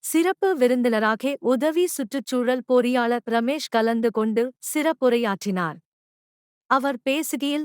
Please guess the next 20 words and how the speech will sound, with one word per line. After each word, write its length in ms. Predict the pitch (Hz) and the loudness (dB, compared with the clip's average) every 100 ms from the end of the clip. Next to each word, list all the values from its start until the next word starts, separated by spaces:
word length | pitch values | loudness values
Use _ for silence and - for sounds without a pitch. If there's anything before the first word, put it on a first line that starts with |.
| - | -4
"நம்மை 440 | 226 247 302 359 | -2 0 0 -4
வாழவைத்துக் 680 | 269 247 262 269 269 226 269 | 0 0 0 -2 -2 -2 -2
கொண்டிருக்கும் 640 | 240 220 233 220 247 247 240 | 0 2 2 0 0 -2 -2
இயற்கையை 560 | 226 285 - 302 311 254 | -2 -2 -2 -2 -2 0
பாதுகாக்க 680 | 226 226 240 247 240 262 | 0 0 0 -2 -2 -4
தவறக்கூடாது. 920 | 254 214 226 240 - 208 190 196 240 330 _ _ - | -2 -2 0 -2 -2 -2 0 0 -2 -4 _ _ -4
தன் 240 | 339 349 | -2 0
வாழ்நாளில் 640 | 262 269 311 320 311 320 285 | 0 0 0 -2 -2 -4 -2
குறைந்தது 580 | 262 269 294 302 311 | -2 0 -2 -2 -2
ஐந்து 460 | - 247 302 330 311 | -2 -4 -2 -4 -2
மரங்களாவது 680 | 240 247 240 233 233 254 247 | -2 0 0 0 0 -2 0
நடவு 420 | 220 214 247 285 | 0 0 -2 -4
செய்து 400 | 262 254 269 254 | -2 -2 -2 -2
பராமரிக்க 600 | 226 233 247 240 226 214 | -2 -2 -2 -2 -2 -4
வேண்டும். 520 | 190 185 190 226 262 _ _ _ | -4 -4 -2 -4 -6 _ _ _
பருவநிலை 560 | - 285 339 370 359 339 | -2 0 0 -4 -4 -2
காரணமாக 720 | 247 226 226 214 214 214 277 269 | -2 0 0 0 -2 -2 -4 -2
தற்போது 580 | 226 226 247 240 277 226 | -2 0 0 0 -2 -2
வெப்பம் 440 | 233 220 262 254 - | -4 -2 -2 -2 -2
அதிகரிக்கிறது. 800 | 214 233 226 220 214 190 180 | -2 0 0 0 -2 -2 -4